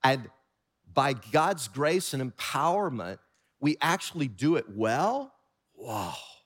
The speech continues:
People begin to get the aroma. They begin to get a sense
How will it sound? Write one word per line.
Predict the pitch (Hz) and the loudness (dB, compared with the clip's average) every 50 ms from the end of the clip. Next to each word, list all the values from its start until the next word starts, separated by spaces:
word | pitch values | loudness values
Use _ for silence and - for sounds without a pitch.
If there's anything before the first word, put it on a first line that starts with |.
| _ _ _ _ _ _ _ _ _ _ _ _ _ _ _ _ _ _ _ _ _ _ - | _ _ _ _ _ _ _ _ _ _ _ _ _ _ _ _ _ _ _ _ _ _ -6
People | - - 175 185 - - 151 120 - _ _ _ _ _ - | 0 0 0 2 2 -2 -2 -4 -4 _ _ _ _ _ -8
begin | 131 104 92 151 156 156 156 | -4 0 2 2 2 4 2
to | 147 | 0
get | - - 160 143 - - | 0 2 0 0 0 -2
the | 127 123 | -2 -2
aroma. | 120 117 113 117 123 131 143 151 160 160 147 123 104 82 - _ _ _ _ - | 0 0 0 0 0 2 2 2 2 0 0 -2 -4 -6 -8 _ _ _ _ 2
They | 143 147 | 2 4
begin | 143 170 135 160 180 185 185 | 4 2 4 4 4 4 4
to | 180 | 4
get | - 185 165 | 4 2 2
a | 156 147 | 0 -2
sense | - - - - 185 185 190 165 147 - - | -4 -4 -2 0 2 2 2 2 0 -4 -8